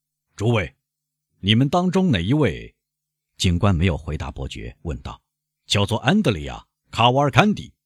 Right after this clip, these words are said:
从客厅的四面八方发出惊愕的喊声，大家在寻找，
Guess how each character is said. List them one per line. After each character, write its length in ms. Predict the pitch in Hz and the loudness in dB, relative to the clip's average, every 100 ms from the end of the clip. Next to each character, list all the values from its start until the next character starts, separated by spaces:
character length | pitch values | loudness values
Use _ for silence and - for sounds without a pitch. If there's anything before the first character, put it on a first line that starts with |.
| _ _ _ _ _ _ _ _ _ _ _ _ _ _ _ | _ _ _ _ _ _ _ _ _ _ _ _ _ _ _
从 180 | - 131 | 0 2
客 180 | - 147 | 2 2
厅 180 | 180 | 2
的 80 | 175 | 0
四 160 | - - | 0 2
面 160 | 92 | 2
八 180 | 80 139 | 0 -2
方 260 | 143 160 151 _ | -2 -2 -4 _
发 200 | - 120 | -4 -4
出 120 | 117 | -2
惊 220 | 135 208 208 | 0 4 4
愕 120 | 139 | 2
的 100 | 87 | -2
喊 260 | - - | -8 -10
声， 300 | - 123 131 - _ _ _ _ | -2 -2 -2 -8 _ _ _ _
大 180 | - - | -8 -4
家 140 | 95 | -2
在 140 | 90 65 | -2 -4
寻 300 | - 71 151 | -6 -4 -2
找， 280 | 120 107 | -4 -6